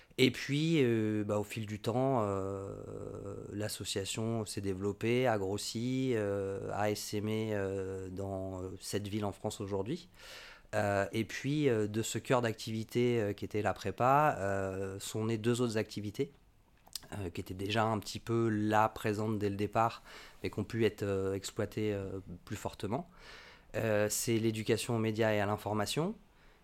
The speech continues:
Euh, aller dans les collèges, les lycées, auprès de différents publics, euh, en milieu carcéral par exemple,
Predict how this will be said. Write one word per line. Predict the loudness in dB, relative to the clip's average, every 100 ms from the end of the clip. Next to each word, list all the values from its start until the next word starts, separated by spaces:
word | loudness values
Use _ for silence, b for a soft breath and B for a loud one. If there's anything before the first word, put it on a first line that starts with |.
| -10
Euh, | -4 -2 -2 -2 -4 -4 -6 -6 -8
aller | -4 -2 0 -2
dans | -2
les | -4
collèges, | -2 0 0 0
les | -2
lycées, | -2 -4 -2 2
auprès | 2 0 -4
de |
différents | -6 -6 -6 -6
publics, | -6 -8 -6 -6 -6
euh, | -6 -4
en | -4
milieu | -4 -6
carcéral | -6 -8 -6 -2 -2
par | 0 -2
exemple, | -2 -2 -2 -4